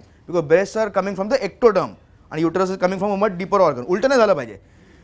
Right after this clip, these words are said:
ब्रेस्टचा बरा करताना uterusमध्ये झालं तर मग ते चुकीचं आहे. So ही इक्वेशन्स आम्ही खूप बघत असतो की कुठून जाऊन कुठे डिसीज ट्रॅव्हल. म्हणजे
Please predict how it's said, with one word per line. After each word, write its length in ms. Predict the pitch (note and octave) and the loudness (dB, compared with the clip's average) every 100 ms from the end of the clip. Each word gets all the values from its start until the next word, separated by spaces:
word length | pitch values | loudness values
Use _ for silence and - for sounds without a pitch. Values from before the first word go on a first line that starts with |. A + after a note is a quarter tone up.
| - | -14
ब्रेस्टचा 400 | A#2+ F#3 G#3+ A3+ | 0 2 2 0
बरा 180 | G3+ G#3 | 2 2
करताना 400 | G#3 G3+ G#3+ A3+ G#3+ E3+ | 2 0 2 0 0 -6
uterusमध्ये 440 | E3 E3+ A3 A3+ | -6 -2 -2 0
झालं 200 | G#3 G#3 | 0 0
तर 160 | G#3 G#3 | -2 -2
मग 100 | G#3 | -2
ते 60 | |
चुकीचं 340 | G#3 F3 E3+ A2 | -2 -4 -4 -6
आहे. 100 | - _ _ - | -10 _ _ 0
So 100 | A#3+ | 2
ही 180 | A#3 C#4 | 2 0
इक्वेशन्स 500 | F#3+ C4 D4 D4+ B3 | -2 -2 0 0 0
आम्ही 220 | A3 B3 | 0 -2
खूप 140 | C4 G3+ | -4 0
बघत 260 | G3 F#3+ | 2 2
असतो 200 | E3 A#2 - G3 | -2 -6 -14 -14
की 60 | |
कुठून 440 | - F#3+ B3 B3 G3+ | -6 -2 0 0 2
जाऊन 280 | G3 A#3 | 2 2
कुठे 300 | A3 G3 G#3 | -2 0 0
डिसीज 340 | D#3 D3 C4+ B3+ | 0 -2 -2 2
ट्रॅव्हल. 260 | G3+ E3+ A2 - _ _ - _ - - | 2 0 -4 -14 _ _ -20 _ -18 -6
म्हणजे 220 | A#3 | -6